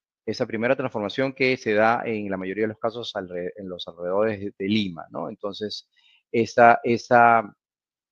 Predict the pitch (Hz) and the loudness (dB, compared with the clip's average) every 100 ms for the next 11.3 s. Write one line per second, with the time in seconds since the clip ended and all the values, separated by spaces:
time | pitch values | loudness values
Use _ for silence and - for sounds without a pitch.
0 | - 110 98 135 127 135 127 117 127 - | 2 4 4 4 4 2 2 2 0 0
1 | - 131 135 135 127 127 151 135 110 - | 0 0 0 -2 0 2 4 4 2 -2
2 | 95 92 95 80 - 98 - 117 147 147 | -6 -4 -4 -6 -2 -2 0 -2 0 0
3 | 110 - 95 - 107 98 98 92 92 101 | -2 -4 -6 -4 -4 -4 -4 -4 -4 -6
4 | 98 - 85 - - _ - - _ - | -12 -14 -18 -20 -20 _ -20 -20 _ -6
5 | 104 101 101 101 107 107 110 - 113 101 | -4 -2 0 4 4 4 -2 -10 -18 -18
6 | _ - 123 127 127 123 - - 117 104 | _ 2 4 6 6 4 0 0 0 4
7 | 104 98 104 101 98 95 120 127 117 101 | 4 4 2 0 0 6 8 8 4 0
8 | 101 110 113 107 107 - _ _ _ 90 | 2 4 6 4 2 -2 _ _ _ -2
9 | 104 104 - 117 113 110 95 90 - 120 | -2 0 4 4 4 0 -4 -2 6 6
10 | 127 123 110 - 104 104 104 101 101 110 | 6 -2 -8 -8 -2 0 2 2 -2 -6
11 | 95 92 90 | -10 -10 -10